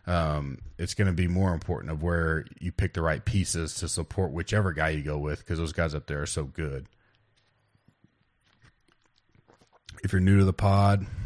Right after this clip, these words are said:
um, you know, kind of the breakdown is the Dirty Dozen and four tiers of three picks each, and then I do a roundtable roundup to hit some of the guys that, um, you can't squeeze in there.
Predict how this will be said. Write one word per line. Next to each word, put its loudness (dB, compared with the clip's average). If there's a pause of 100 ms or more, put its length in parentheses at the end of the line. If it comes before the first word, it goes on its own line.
(200)
um, -4 (420)
you -6
know, -4
kind 0
of 0
the -2
breakdown 0
is -6
the -6
Dirty 0
Dozen -2
and -4 (360)
four 8
tiers 4
of -2
three 2
picks -2
each, 2
and -4
then -4
I 0
do 0 (420)
a -4
roundtable 0
roundup 2
to -8
hit -2
some -2
of -2
the -2
guys 2
that, 0 (180)
um, -6 (120)
you -16
can't -4
squeeze -4
in 6
there. 6